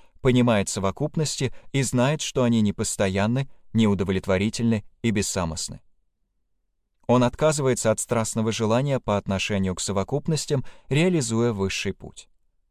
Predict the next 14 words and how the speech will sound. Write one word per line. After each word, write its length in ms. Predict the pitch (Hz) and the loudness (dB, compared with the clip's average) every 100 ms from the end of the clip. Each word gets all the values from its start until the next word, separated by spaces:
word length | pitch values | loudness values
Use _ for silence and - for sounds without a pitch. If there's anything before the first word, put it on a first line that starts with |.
| _ _ _ _ _ _ - | _ _ _ _ _ _ -4
Такой 320 | 110 117 110 | 0 2 2
арахант 580 | 107 101 117 135 131 - | 2 0 0 -2 -2 -2
не 120 | 123 | -2
цепляется 580 | - 123 139 147 135 120 | 0 -2 0 0 0 -2
за 160 | 104 101 | -2 -2
то, 240 | 143 156 - - | 0 -4 -6 -12
что 280 | - 156 143 | -2 2 2
в 60 | |
зависимости 720 | 113 120 123 123 117 110 - | 2 0 0 -2 -2 -2 -2
от 100 | 95 | -4
совокупностей 840 | - 98 95 135 151 160 143 151 147 | -2 -2 -2 -2 -2 -2 -2 -4 -2
обозначается 880 | 110 110 101 104 101 110 107 - 98 | 0 2 2 0 0 0 -2 -2 -6
как 240 | 92 - | -6 -6
«я», 340 | 90 95 123 | -2 0 0